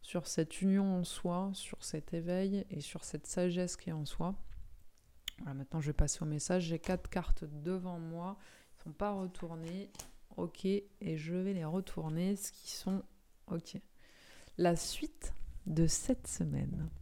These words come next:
Donc l'énergie, je vous ai dit qu'elle allait être douce quand on allait regarder intérieurement sur soi. Donc c'est magnifique et intéressant parce que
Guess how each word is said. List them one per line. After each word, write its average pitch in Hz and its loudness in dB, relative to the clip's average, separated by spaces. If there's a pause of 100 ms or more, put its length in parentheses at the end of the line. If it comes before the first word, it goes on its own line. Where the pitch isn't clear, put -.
(540)
Donc 262 4
l'énergie, 220 4
je 170 -6
vous 196 2
ai 208 2
dit 214 0
qu'elle 185 -2
allait 180 2
être 190 -2
douce 180 -2
quand 165 -4
on 170 0
allait 202 0
regarder 165 0
intérieurement 170 -4
sur - -4
soi. - -4
Donc 139 -6
c'est - -8
magnifique 165 -6
et 160 -2
intéressant 156 -6
parce - -12
que - -10